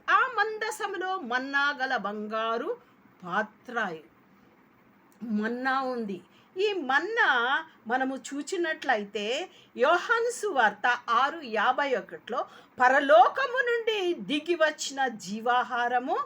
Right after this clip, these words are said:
నేనే" అంటున్నాడు. "పరలోకము నుండి దిగి వచ్చిన జీవాహారము నేనే" అంటున్నాడు. ఆ మన్నా ఎవరు? పరలోకము నుండి దేవుడు దిగి వచ్చినాడు.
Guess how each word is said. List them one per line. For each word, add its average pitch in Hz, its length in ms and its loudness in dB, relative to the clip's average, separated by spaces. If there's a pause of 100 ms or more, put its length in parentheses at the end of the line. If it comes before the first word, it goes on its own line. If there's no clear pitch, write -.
(300)
నేనే" 262 680 2 (380)
అంటున్నాడు. 190 540 -10 (680)
"పరలోకము 311 640 -8
నుండి 339 260 -6
దిగి 277 280 -14
వచ్చిన 294 420 -12
జీవాహారము 269 920 -10 (400)
నేనే" 403 280 -4
అంటున్నాడు. 285 540 -6 (360)
ఆ 320 60 -8
మన్నా 330 380 -8
ఎవరు? 415 760 -6 (320)
పరలోకము 440 800 -6
నుండి 453 300 -4
దేవుడు 285 840 -2 (760)
దిగి 240 580 -6 (320)
వచ్చినాడు. 202 800 -16